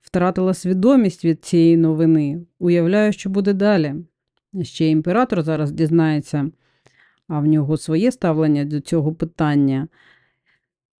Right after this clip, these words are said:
Ну і в кінці оця сцена дуже класна, мені сподобалась, лю-, з Лю Чжаоїнем. Е, він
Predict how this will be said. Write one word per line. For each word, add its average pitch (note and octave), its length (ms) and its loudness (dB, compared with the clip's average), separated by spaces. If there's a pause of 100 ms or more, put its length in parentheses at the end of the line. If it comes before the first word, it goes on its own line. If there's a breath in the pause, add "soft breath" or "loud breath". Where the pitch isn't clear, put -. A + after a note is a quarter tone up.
(300)
Ну G3+ 280 2
і G3 320 0
в - 80 -8
кінці F3 360 0
оця D3 380 -2
сцена G3 540 0
дуже D3+ 300 -2
класна, D3 520 -2
мені D3+ 240 2
сподобалась, D#3+ 800 -2
лю-, D#3 200 -2
з - 160 -6
Лю F3 280 2
Чжаоїнем. F3 880 4 (480)
Е, D#3 360 -2
він F3 480 2